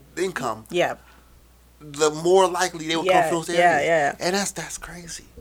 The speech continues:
Speaker 1: But think about it. Remember, um, I don't know if you remember this. Okay. I'm gonna say two things here. The moment I felt like I was floating.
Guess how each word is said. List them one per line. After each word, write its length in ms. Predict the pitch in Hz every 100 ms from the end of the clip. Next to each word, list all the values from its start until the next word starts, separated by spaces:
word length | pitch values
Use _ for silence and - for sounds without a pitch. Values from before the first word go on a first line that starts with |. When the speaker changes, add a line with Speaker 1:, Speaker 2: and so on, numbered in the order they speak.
| - - - -
Speaker 1:
But 140 | 143 - - -
think 100 | 196
about 160 | 180 147
it. 60 | 113
Remember, 280 | 165 175 - - - -
um, 260 | 123 117 -
I 40 |
don't 80 | 143
know 40 |
if 80 | 127
you 40 | 120
remember 120 | 104 90
this. 80 | -
Okay. 220 | - 92 - _ _ _ _ _ _ 113
I'm 60 |
gonna 80 | 110
say 160 | - 98
two 240 | - 160
things 280 | 151 101 -
here. 180 | 71 - _ _ _ _ _ _ _ _ _ _ _ _ _ -
The 60 | 98
moment 240 | 123 135
I 100 | 123
felt 200 | - 120
like 140 | 113
I 40 | 104
was 120 | 98
floating. 420 | - 104 80 -